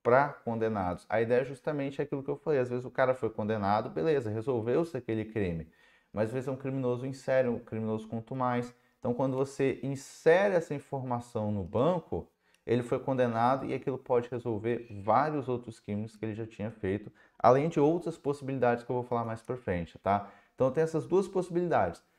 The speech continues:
Suspeitos, quando é essencial às investigações, mediante autorização judicial, e no caso de condenados,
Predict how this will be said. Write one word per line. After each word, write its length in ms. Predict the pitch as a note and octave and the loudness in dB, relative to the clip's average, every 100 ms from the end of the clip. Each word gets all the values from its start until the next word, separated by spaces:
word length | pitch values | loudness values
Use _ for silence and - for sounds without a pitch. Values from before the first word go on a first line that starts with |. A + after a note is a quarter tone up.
| _ _ | _ _
Suspeitos, 920 | - C3 - - A2+ A2+ - F#3 F#3 | -8 -8 -8 -2 2 2 0 -4 -4
quando 200 | A#2 G#2+ | -4 -2
é 20 | |
essencial 380 | G#2+ A2 - F#2+ | -2 -4 -4 -2
às 120 | F2+ | -2
investigações, 760 | F#2 F2+ - F2+ - G2 A#2 - | -4 -8 -6 -8 -6 -4 -4 -2
mediante 580 | A2+ A#2+ A#2+ B2+ E3 D3 | -2 -2 0 0 0 -2
autorização 640 | A2+ G#2+ G#2 G2 G2 G2 | -2 -2 -4 -6 -6 -8
judicial, 680 | G2 G2 - A2 G#2+ C3+ - _ _ | -6 -8 -4 2 2 2 -4 _ _
e 80 | - | -6
no 120 | E3 | -4
caso 300 | E3+ C3 C3+ | 0 0 0
de 120 | A#2 | -6
condenados, 1080 | B2+ - D3+ F#3+ F3+ C#3+ A#2 A2 A#2+ D3+ - | -8 -4 -2 0 0 0 2 2 0 -8 -16